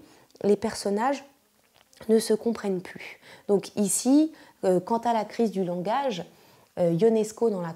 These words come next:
contra-, dans la Cantatrice chauve, va vraiment illustrer, euh, ce souci. Les deux personnages qui parlent dans la pièce ne se comprennent plus du tout. Quant à la crise de l'intrigue,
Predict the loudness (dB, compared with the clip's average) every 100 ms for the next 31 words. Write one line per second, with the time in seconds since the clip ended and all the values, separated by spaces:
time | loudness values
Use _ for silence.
0 | -6 -6 -6 -10 -14 -20 _ -6 -4 -4
1 | -4 -4 -2 -4 -4 -6 -4 0 2 0
2 | -2 -8 -20 -10 0 0 2 0 2 2
3 | 2 0 -4 -2 2 2 0 -8 -8 2
4 | 6 6 2 -2 -2 -4 -4 0 -2 -2
5 | -20 _ _ -4 0 2 2 2 0 -2
6 | -2 -6 -6 -6 -6 -12 -16 -2 0 2
7 | 0 0 -4 -2 -2 -2 -4 -12 _ _
8 | _ _ _ _ -2 0 0 -2 -2 -2
9 | -2 -2 -2 0 -2 -8 -20 _ -20 -20
10 | -20 -2 2 4 4 4 4 6 6 6
11 | 4 0 2 4 2